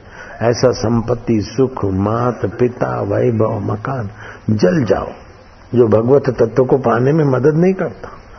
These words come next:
तुलसीदास जी ने कहा, "गुरुद्वार पे यूं रहे, सहे कसौटी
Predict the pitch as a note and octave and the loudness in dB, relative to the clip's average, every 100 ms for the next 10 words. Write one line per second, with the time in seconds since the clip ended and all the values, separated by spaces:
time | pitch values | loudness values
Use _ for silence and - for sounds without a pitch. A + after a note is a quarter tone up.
0 | - - - A2 B2 G2+ E2 - F#2 F2 | -20 -6 -2 0 0 0 -2 -4 -4 -4
1 | F2 - - - - - - - - - | -8 -14 -16 -18 -20 -20 -20 -20 -20 -20
2 | - - - G#2 G2+ G#2+ A2 G#2 A2+ A#2 | -20 -16 0 2 6 6 6 6 4 0
3 | A2+ A#2+ A#2 A#2+ A2+ G#2+ G#2+ A#2+ G#2+ - | 2 2 4 4 4 2 2 -2 -2 0
4 | G#2 A2+ A2+ G#2+ - A2 G#2+ | 2 2 2 -2 0 0 2